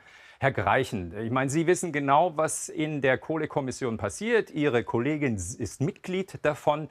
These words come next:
Können Sie sich vorstellen, dass man sich noch durchringen kann, so schnell zu agieren und Kraftwerke abzuschalten, dass wir die Klimaziele für zwanzig zwanzig doch noch erreichen?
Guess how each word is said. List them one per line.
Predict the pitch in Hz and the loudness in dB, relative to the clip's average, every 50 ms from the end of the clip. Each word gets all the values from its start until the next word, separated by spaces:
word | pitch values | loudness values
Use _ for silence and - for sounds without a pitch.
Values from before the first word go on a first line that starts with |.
| - - - - _ | -12 -20 -20 -16 _
Können | - 143 131 131 | 0 2 2 2
Sie | 123 117 139 220 240 240 | 0 0 0 0 -2 0
sich | - 226 - - | -2 -6 -6 -4
vorstellen, | - 160 143 - - - 101 87 82 82 82 | -2 -2 -2 -2 0 -2 -2 -2 -2 -4 -2
dass | 95 113 110 - | -2 -2 -2 0
man | 135 131 131 | -2 -2 -2
sich | 113 127 131 - - - | -2 -4 -6 -6 -4 -2
noch | 123 120 117 117 - - | 2 2 4 2 2 -4
durchringen | - - 165 185 226 220 - - 175 165 160 147 | -4 -2 0 0 0 -4 -4 -6 -8 -6 -6 -8
kann, | 127 - 135 127 127 123 113 | -2 -2 -2 -2 -2 -6 -10
so | - 90 110 139 170 185 208 | -8 -2 0 2 2 2 0
schnell | 202 - - 143 147 151 160 | -4 -4 -4 -4 -4 -4 -4
zu | - - 110 | -6 -4 -2
agieren | 110 113 101 117 147 170 170 156 143 123 | -2 -2 0 0 -2 -2 -2 -2 -4 -6
und | 117 - | -6 -2
Kraftwerke | - - - - - - 123 113 - - | -2 -2 -2 -2 0 0 0 2 2 0
abzuschalten, | - - - - 127 - - 117 110 110 - 101 - - - - - _ | -2 -2 -4 -8 -8 2 4 4 4 4 2 -4 -10 -12 -20 -20 -14 _
dass | - 110 - - | -6 -6 -4 -4
wir | 113 | -4
die | 92 104 101 | -4 -4 -6
Klimaziele | - - 127 147 151 139 120 - - - 120 113 98 95 | -4 -4 -4 0 0 0 0 -2 -2 -4 -2 0 0 -2
für | - - 104 95 | -2 -4 -6 -6
zwanzig | - - - 107 101 92 - - 90 - - | -4 -2 -2 -2 -2 -2 -8 -10 -12 -14 -12
zwanzig | - - - 120 123 175 196 - - 113 98 - - _ | -14 -12 -2 0 0 0 0 -4 -8 -10 -10 -10 -2 _
doch | 175 202 - - | -2 -2 0 -2
noch | - 101 - | -4 -4 -4
erreichen? | - - - - 71 67 - - - | -6 -10 -10 -10 -12 -12 -14 -18 -20